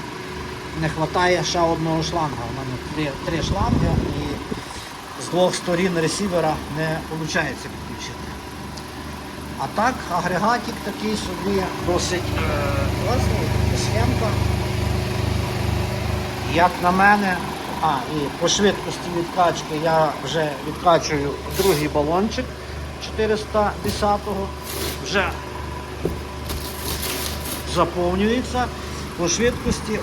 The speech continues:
один балон, а, орієнтовно п'ятнадцять хвилин. Треба мені відкачати отаких чотири. Це, по суті,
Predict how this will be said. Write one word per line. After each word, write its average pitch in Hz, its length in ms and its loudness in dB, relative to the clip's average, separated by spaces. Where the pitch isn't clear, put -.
один 196 340 2
балон, 196 400 4
а, 147 440 0
орієнтовно 170 540 0
п'ятнадцять 170 680 -2
хвилин. 156 240 2
Треба 196 280 2
мені 180 220 0
відкачати 165 500 -2
отаких 147 420 -6
чотири. 226 380 -2
Це, 185 160 -2
по 151 160 -2
суті, - 340 -2